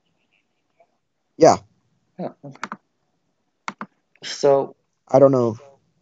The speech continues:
Speaker 1: Go ahead.
Speaker 2: I was, I was about to talk about the play, so you finish your point.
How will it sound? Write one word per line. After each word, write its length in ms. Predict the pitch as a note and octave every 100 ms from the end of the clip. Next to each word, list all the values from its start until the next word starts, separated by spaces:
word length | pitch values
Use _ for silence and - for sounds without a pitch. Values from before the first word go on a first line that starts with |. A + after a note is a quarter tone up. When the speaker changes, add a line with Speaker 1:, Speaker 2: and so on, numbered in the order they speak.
| _ _ _ _ _ - - - _ _ _ _ _ _ _ _ _ _ _ _ _ _ _ _ _ _ _ _ A#2+
Speaker 1:
Go 120 | A2+
ahead. 240 | G#2 A2 - _ _ _ _
Speaker 2:
I 120 | C#3
was, 300 | D#3+ C#3+ - A#2+
I 80 | D3
was 160 | D#3
about 180 | D3+ -
to 60 | -
talk 180 | C3+
about 160 | A#2+ A2
the 60 | G2+
play, 240 | A2 F#2+
so 180 | - A2
you 140 | A2
finish 280 | - G#2 G2+
your 60 | G2
point. 200 | - G2+